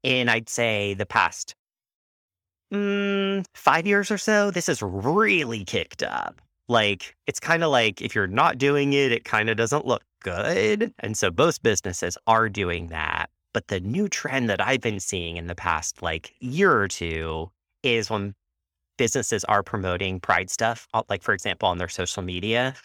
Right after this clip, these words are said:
I'm seeing people actually comment and be like, "At business name, neat that you're displaying a pride symbol." However, it's also really important that this company is doing things to back up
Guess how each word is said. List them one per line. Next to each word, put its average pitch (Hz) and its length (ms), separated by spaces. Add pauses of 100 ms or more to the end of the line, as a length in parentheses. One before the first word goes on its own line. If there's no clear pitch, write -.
(120)
I'm 147 140
seeing 196 200
people 127 320
actually 107 380
comment 87 640
and 101 160
be 104 140
like, 98 240 (200)
"At 135 500 (100)
business 135 500
name, 78 640 (1800)
neat 170 440
that 117 160
you're 113 400
displaying 110 500
a 165 80
pride 214 320
symbol." 85 640 (920)
However, 113 800
it's 107 140
also 143 260
really 202 320
important 151 800
that 107 160
this 101 140
company 120 480
is 92 140
doing 104 340
things 90 340
to 101 160
back 90 500
up 92 240